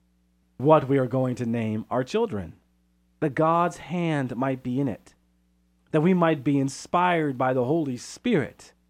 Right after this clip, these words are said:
to give the name, the very name that God would desire.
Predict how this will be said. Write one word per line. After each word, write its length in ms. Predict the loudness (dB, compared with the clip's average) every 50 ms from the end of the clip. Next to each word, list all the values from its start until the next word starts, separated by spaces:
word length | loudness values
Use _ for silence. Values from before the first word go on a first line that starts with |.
| _ _ _ _ _ _ _ -14
to 460 | -6 0 2 4 4 4 2 0 -2 -8 _ _ _ _ _ _ _ _ _ -18 -10 -2
give 260 | 2 2 2 2 2
the 80 | 0
name, 680 | 0 2 2 2 2 2 0 -2 -4 -6 -10 -12 -16 -20 _ _ _ _ _ _ _ _
the 100 | -6 -4
very 320 | 0 0 2 2 2 2
name 440 | 2 0 0 0 0 0 -2 -4 -6 -10 _ _ _ _ _ -8
that 220 | -8 -8 -6 -6
God 300 | -6 -4 -4 -2 -4 -4
would 120 | -6 -8 -10
desire. 600 | -10 -10 -10 -8 -10 -10 -10 -12 -14 -18 -20